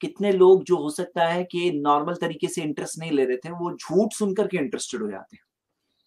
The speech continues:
फिर सही बात जानने की कोशिश करते हैं और फिर उनको सही बात मालूम पड़ती है, वो चीज़ उनको touch करती है।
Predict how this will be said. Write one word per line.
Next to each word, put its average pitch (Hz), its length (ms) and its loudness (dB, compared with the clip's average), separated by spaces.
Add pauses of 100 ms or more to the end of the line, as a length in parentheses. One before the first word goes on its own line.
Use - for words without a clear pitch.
(240)
फिर 220 140 2
सही 196 320 4
बात 185 180 8
जानने 147 280 0
की 131 120 -10
कोशिश 117 300 -6
करते 110 300 -16
हैं 110 120 -18 (420)
और 160 80 4
फिर 240 200 0
उनको 220 200 4
सही 175 280 0
बात 160 260 4
मालूम 147 240 2
पड़ती 143 260 -4
है, 202 60 4
वो 190 200 4
चीज़ 196 260 -4
उनको 151 140 -6
touch - 220 -14
करती 214 320 -18
है। 190 60 -20